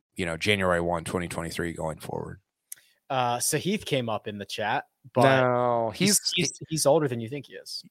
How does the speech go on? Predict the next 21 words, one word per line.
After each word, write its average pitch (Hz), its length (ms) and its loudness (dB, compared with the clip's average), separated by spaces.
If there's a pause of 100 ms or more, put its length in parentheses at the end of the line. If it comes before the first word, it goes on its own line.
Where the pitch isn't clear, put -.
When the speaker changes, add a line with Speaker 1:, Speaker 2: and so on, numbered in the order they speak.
Speaker 1:
Yeah, 101 120 -6
totally. 85 440 2
He's, 107 280 2
like, 113 180 4
twenty-five 101 640 4
already, 80 400 -4
I 82 100 -4
think. 90 280 -10 (220)
Speaker 2:
He's - 140 -14
twenty, 156 360 4
he's 143 240 -2
twenty-four. 143 880 4
Victor's, 139 800 2 (640)
Victor's 147 340 2
twenty-four, 123 340 0
has 123 120 2
six - 320 -6 (100)
worldwide 120 440 -2
wins - 440 -4 (160)
already. 90 240 -8
Speaker 1:
Victor, 147 320 6